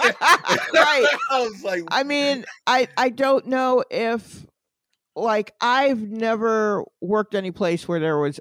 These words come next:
Speaker 2: a union or even a thought of a union or even talk of a union starting.
Speaker 1: Right.
Speaker 2: Um, and so on, and that wasn't necessarily something that was taught to us.
Speaker 1: Right.
Speaker 2: Like, what exactly they can do and all that stuff. So all, so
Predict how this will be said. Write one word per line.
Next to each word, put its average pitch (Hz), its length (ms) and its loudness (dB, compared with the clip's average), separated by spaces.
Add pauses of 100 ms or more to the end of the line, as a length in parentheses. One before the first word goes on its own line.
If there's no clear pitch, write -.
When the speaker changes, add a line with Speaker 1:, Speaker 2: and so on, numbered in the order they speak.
Speaker 2:
a 151 60 0
union 151 500 -6
or 170 120 0
even 160 200 -2
a 143 80 -4
thought 180 320 -2
of 165 100 -4
a 165 60 -4
union 156 460 -8
or 175 80 -2
even 151 240 -4
talk 165 380 -4
of 143 100 -6
a 147 60 -6
union 135 360 -10
starting. 80 560 -8 (520)
Speaker 1:
Right. 117 280 -8
Speaker 2:
Um, 180 800 -2 (380)
and 202 200 -4
so 190 440 2
on, 233 260 0
and 240 580 -2
that 214 220 -2
wasn't 226 280 0
necessarily 233 600 -4
something 202 380 -4
that 170 200 -6
was - 220 -6
taught - 400 -2 (100)
to 151 200 -2
us. - 400 -6 (600)
Speaker 1:
Right. 120 260 -8 (400)
Speaker 2:
Like, 170 300 -4
what 180 320 0
exactly 160 600 -4
they 151 160 -4
can 156 220 -10
do 165 320 -2
and 131 100 -6
all 123 120 -4
that 123 160 -4
stuff. 120 260 -8
So 147 200 -4
all, 175 360 -2
so 185 520 0